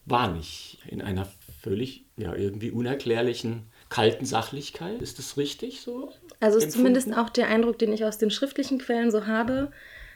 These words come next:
Speaker 2: Also, dass man gesagt hat, "Wir haben sie studieren lassen, aber eine Stelle haben wir nicht für sie."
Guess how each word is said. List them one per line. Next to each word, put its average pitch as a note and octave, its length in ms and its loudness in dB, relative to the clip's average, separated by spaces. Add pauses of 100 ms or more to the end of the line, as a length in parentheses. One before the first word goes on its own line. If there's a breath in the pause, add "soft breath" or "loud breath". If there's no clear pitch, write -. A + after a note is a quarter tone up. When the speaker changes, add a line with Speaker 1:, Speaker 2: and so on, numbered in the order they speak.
Speaker 2:
Also, G#3+ 220 4
dass G#3 220 4
man G#3 420 4 (180)
gesagt G#3+ 340 0
hat, G#3+ 80 -4
"Wir G3+ 100 0
haben G#3+ 140 6
sie G#3 100 4
studieren G#3+ 360 4
lassen, D4+ 300 2
aber G#3+ 160 4
eine G3+ 140 4
Stelle G#3+ 380 4
haben G3+ 120 0
wir F3+ 80 0
nicht C4 200 0
für - 100 -6
sie." C#4+ 360 2